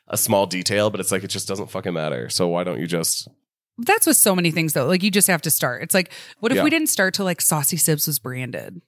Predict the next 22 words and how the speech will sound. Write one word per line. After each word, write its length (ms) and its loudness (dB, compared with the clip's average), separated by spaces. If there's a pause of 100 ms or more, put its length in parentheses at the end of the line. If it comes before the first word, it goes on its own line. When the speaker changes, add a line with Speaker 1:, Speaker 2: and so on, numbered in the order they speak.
(120)
Speaker 2:
We're, 180 2
Speaker 1:
Yeah, 80 6
Speaker 2:
like, 120 6
not 200 4
Speaker 1:
yeah. 40 4
Speaker 2:
even 160 -2
branded. 520 -2
Speaker 1:
Yeah, 220 -6
we 100 -12
don't 200 -2
have, 140 -6
like, 140 -8
a 60 -12
logo. 600 -16
Speaker 2:
<laughs> 40 -18 (480)
It's 240 -8
Speaker 1:
You 80 -2
Speaker 2:
just 20 6
Speaker 1:
know 60 6
Speaker 2:
like 80 6
Speaker 1:
what's 80 2
funny? 360 0